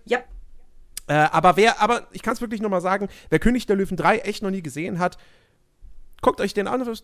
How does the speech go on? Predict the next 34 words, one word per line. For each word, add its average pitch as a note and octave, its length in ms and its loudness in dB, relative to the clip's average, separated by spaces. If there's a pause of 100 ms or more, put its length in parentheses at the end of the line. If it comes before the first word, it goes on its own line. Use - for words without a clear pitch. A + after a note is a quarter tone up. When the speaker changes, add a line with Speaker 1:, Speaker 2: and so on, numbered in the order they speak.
Speaker 2:
auf - 140 -6
Disney A3+ 240 -8
Plus. - 360 -8 (460)
Der F3 140 -2
ist, - 280 -6
der E3 100 -4
ist E3 200 -8
wirklich A#3+ 240 -6 (100)
cool, A3+ 280 -2
ne? G#3+ 120 -2
Es G3+ 120 -2
ist E3+ 100 -12
ja G3 60 0
im E3+ 60 -2
Prinzip F3 240 -4
keine E3 160 -2
Fortsetzung, F3+ 460 -4
sondern D3 220 -6
eigentlich E3+ 560 -6
ein C#3+ 320 -4 (340)
Prequel, G3+ 800 0 (120)
Schrägstrich, - 960 -6 (260)
Neuerzählung G3+ 840 0
des F3 100 -4
ersten G#3 320 -2
Teils, G3 400 -2 (180)
Speaker 1:
Mhm. A3 400 -4
Speaker 2:
ähm, D#3+ 300 0
mit - 280 -2
Timon F3+ 240 2
und E3+ 80 0
Pumba G#3+ 240 4
im F3+ 120 -4
Fokus. G3+ 520 -4